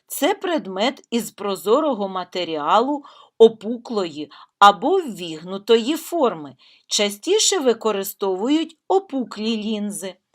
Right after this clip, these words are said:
Промені світла, що падають на лінзу, заломлюються, перехрещуються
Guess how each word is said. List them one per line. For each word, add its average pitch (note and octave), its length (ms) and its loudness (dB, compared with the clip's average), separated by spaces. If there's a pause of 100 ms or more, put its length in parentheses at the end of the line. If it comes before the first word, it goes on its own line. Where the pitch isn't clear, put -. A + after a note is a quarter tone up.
(220)
Промені A3+ 640 0
світла, C4 640 -6 (180)
що - 340 -2
падають G3+ 680 2
на B3+ 200 0
лінзу, E3 580 -8 (200)
заломлюються, C4 1200 -2 (260)
перехрещуються B3+ 1600 -4